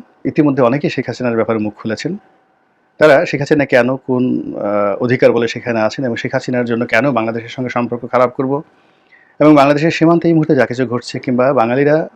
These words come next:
যেভাবে ভারতের পরিবর্তে চীন দেশে চলে যাচ্ছে, ইরানে যাওয়ার জন্য চেষ্টা করছে, তারপরে পাকিস্তানে স-, যাওয়ার চেষ্টা করছে চিকিৎসার জন্য, ব্যবসা বাণিজ্যের জন্য, এটা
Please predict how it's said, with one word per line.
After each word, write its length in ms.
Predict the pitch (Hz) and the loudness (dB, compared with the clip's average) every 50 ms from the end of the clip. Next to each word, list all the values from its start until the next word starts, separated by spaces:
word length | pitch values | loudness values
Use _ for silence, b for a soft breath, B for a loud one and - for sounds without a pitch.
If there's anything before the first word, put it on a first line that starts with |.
| _ - | _ -12
যেভাবে 640 | 143 117 117 120 120 110 127 151 147 123 117 147 170 151 | -6 -4 -2 -2 -2 0 -2 -2 0 0 -4 -4 -6 -8
ভারতের 800 | 113 - 123 127 127 139 147 147 - _ _ - - 151 147 151 | -6 -2 0 2 2 2 0 0 -4 _ _ -2 0 0 0 0
পরিবর্তে 520 | 151 - 156 165 196 160 113 - - - - - _ _ _ - | 0 2 4 4 4 4 2 -2 -8 -20 -20 -20 _ _ _ -2
চীন 180 | - 165 160 | 2 2 2
দেশে 180 | 131 117 120 120 | 2 0 -2 -4
চলে 200 | 113 110 110 107 | -4 -4 -2 -2
যাচ্ছে, 340 | 107 101 - - - 90 85 - B B B B B | -4 -4 -6 -6 -10 -10 -10 -12 B B B B B
ইরানে 340 | B 135 131 131 127 131 127 | B 2 4 4 4 2 2
যাওয়ার 220 | 117 117 107 110 110 | 2 4 2 2 2
জন্য 160 | 113 113 113 | 0 -4 -6
চেষ্টা 280 | 110 - - - 120 113 | -8 -10 -8 -6 -6 -6
করছে, 400 | - 104 - - - 117 113 123 _ b b b b b b b b b b - | -6 -8 -12 -10 -10 -10 -10 -12 _ b b b b b b b b b b -2
তারপরে 360 | 131 131 123 - 156 143 131 | -2 0 2 4 4 4 4
পাকিস্তানে 500 | 131 - 127 - 156 - - 156 151 151 | 0 -2 -4 -4 -4 -2 0 2 2 2
স-, 220 | 147 - - - 196 - _ - | 0 -2 -8 -14 -16 -18 _ -4
যাওয়ার 240 | - 123 120 120 117 | 0 2 4 4 2
চেষ্টা 280 | - - 127 - 139 | 0 -4 -6 -4 -4
করছে 240 | 127 117 - - 123 | -6 -6 -6 -8 -8
চিকিৎসার 400 | 120 - 127 123 123 - - 113 | -8 -6 -4 -4 -2 -2 -2 -2
জন্য, 160 | 104 117 113 | -2 -2 -4
ব্যবসা 280 | 117 110 110 - - - | -4 -4 -4 -4 -4 -6
বাণিজ্যের 340 | 117 113 113 107 107 113 107 | -6 -6 -6 -6 -6 -8 -8
জন্য, 200 | 107 110 113 123 | -8 -8 -6 -4
এটা 320 | - 143 - 147 131 147 | -4 0 2 2 2 2